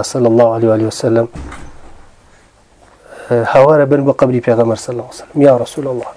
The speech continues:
استغاثەی پێ ئەکەن و داوای لێ ئەکەن.» ئەم حاڵەتەی زۆر زۆر پێ ناخۆشە بێ. بە عولەماکان ئەڵێ لێ، بە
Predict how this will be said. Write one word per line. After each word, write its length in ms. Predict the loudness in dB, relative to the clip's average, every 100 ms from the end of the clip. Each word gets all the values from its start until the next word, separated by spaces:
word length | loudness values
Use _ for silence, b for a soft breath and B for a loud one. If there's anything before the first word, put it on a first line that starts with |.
| -20
استغاثەی 520 | -2 0 0 0 0 0
پێ 60 | -2
ئەکەن 200 | 0 0
و 40 | 2
داوای 340 | 2 2 2 -2
لێ 60 |
ئەکەن.» 200 | -4 -8 -10 B B B B
ئەم 120 | 2 6
حاڵەتەی 320 | 4 6 6 6
زۆر 100 | 4 4
زۆر 100 | 2
پێ 60 | 2 0
ناخۆشە 360 | 0 -4 -4 0
بێ. 80 | 2
بە 40 | 4
عولەماکان 480 | 4 4 4 4 2
ئەڵێ 160 | 2 2
لێ، 100 | 2 -2 B B B
بە 80 | -2